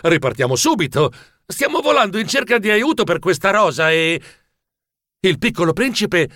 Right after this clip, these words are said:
si fece avanti con gli occhi lucidi. A sentir parlare bruscamente gli era venuto da piangere. Nonostante tutto, però,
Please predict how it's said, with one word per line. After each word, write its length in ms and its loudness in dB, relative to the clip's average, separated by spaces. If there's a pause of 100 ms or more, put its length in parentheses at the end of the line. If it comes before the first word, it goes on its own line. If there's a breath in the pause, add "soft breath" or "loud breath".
(100)
si 160 -2
fece 260 0
avanti 320 0
con 160 -4
gli 80 -2
occhi 260 0
lucidi. 540 -4 (520 soft breath)
A 120 -2
sentir 380 0
parlare 400 2
bruscamente 720 0 (260 soft breath)
gli 120 -4
era 160 2
venuto 340 2
da 140 2
piangere. 720 0 (680)
Nonostante 640 0
tutto, 320 -2
però, 300 2